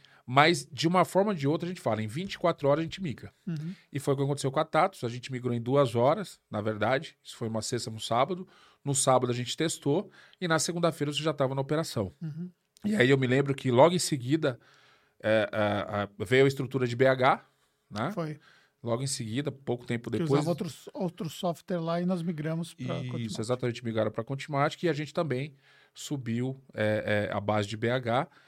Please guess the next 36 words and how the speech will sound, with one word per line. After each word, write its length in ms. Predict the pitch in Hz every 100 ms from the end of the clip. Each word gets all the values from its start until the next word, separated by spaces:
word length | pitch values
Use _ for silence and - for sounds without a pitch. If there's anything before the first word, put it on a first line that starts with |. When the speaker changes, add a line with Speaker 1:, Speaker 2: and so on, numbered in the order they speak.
| _ -
Speaker 1:
Então, 280 | 117 123 127
hoje 360 | 127 151 139
vocês 320 | 160 151 165
têm, 280 | - 123 151 -
né, 200 | 110 120 135
todas 340 | 123 127 123
as 160 | 117 104
duas 300 | 113 117 101
bases, 420 | 104 107 123 117
né, 160 | 107 110
São 200 | - 113
Paulo 300 | 101 113 104
e 20 |
B 120 | 104 127
H, 420 | 135 117 143 196 -
na 240 | 117 117
nuvem, 500 | 113 117 135 165 214 -
enfim. 320 | 156 - 104 - - - -
Então, 320 | - 147 196
o 60 | 185
processo 400 | 185 190 247 -
de 60 |
migração, 380 | 170 147 135 185
ele 100 | 185
é 20 |
rápido. 500 | 110 92 92 - - - _ - - _
E 140 | - 139
por 220 | 180 156
isso 260 | 196 226
o 60 | 196
cliente, 480 | 156 143 117 - -
porque, 260 | 147 139
é, 480 | 175 127 104 113 110 107
eu 100 | 113
costumo 340 | 151 - 165
dizer, 420 | 151 110 104 92